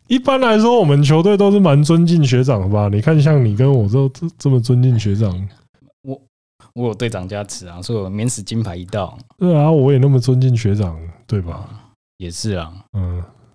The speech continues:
Speaker 1: 没什么问题。
Speaker 2: 没什么问题。
Speaker 1: 对，所以我是觉得，如果今年Pujols还是坚守他的岗位的话，那我是觉得说，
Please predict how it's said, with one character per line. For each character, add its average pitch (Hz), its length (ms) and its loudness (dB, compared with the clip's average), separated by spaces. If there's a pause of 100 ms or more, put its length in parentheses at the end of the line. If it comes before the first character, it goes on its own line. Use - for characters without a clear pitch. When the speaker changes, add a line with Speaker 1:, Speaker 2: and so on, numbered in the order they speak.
(180)
Speaker 1:
没 107 200 0
什 107 100 0
么 101 80 0
问 104 160 0
题。 95 240 -12 (320)
Speaker 2:
没 107 100 -6
什 101 140 -6
么 104 100 -6
问 101 120 -6
题。 101 120 -2
Speaker 1:
对， 95 140 -2
所 120 220 0
以 123 140 4
我 110 220 2
是 156 60 2
觉 139 140 2
得， 135 440 2 (720)
如 143 200 2
果 147 180 2
今 185 300 2
年 123 500 2
Pujols 135 560 2
还 120 160 2
是 143 240 0
坚 143 260 2
守 117 160 0
他 120 120 2
的 120 80 2
岗 98 260 -4
位 107 180 0
的 98 80 -2
话， 107 200 0
那 104 180 0
我 90 180 -2
是 107 80 0
觉 98 120 0
得 95 120 0
说， 95 560 -2